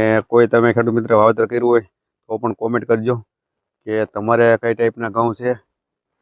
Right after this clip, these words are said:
અને જી ડબલ્યુ પાંચસો તેર જે બીજા ખેડૂતે વાવ્યો હોય, એ પણ કોમેન્ટ કરજો કે ખરેખર ખેડૂતને વાવ્યા જેવા છે કે નહીં. કારણ કે એકાબીજા જો તમે કોમેન્ટ કરીને એકાબીજાને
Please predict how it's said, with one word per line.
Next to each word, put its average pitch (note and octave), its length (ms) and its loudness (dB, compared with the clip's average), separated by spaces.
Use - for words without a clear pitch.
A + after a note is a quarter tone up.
અને G#2+ 180 -10
જી A2 160 2
ડબલ્યુ A2+ 360 2
પાંચસો A#2 340 -8
તેર A2+ 100 -6
જે A2+ 180 2
બીજા A2+ 260 0
ખેડૂતે A#2 280 -8
વાવ્યો A#2 220 0
હોય, A2+ 220 -4
એ G#2+ 60 -12
પણ A2+ 180 -14
કોમેન્ટ A#2 280 -8
કરજો A#2+ 240 -4
કે A2 60 -20
ખરેખર A#2+ 500 0
ખેડૂતને A#2 460 -2
વાવ્યા A2+ 300 4
જેવા A#2+ 240 4
છે A#2+ 160 -8
કે A#2 160 -8
નહીં. A#2+ 160 -6
કારણ A2 240 -12
કે B2 120 0
એકાબીજા B2+ 600 2
જો C3 160 6
તમે B2 200 -2
કોમેન્ટ B2 320 -4
કરીને C3+ 340 -4
એકાબીજાને B2+ 480 2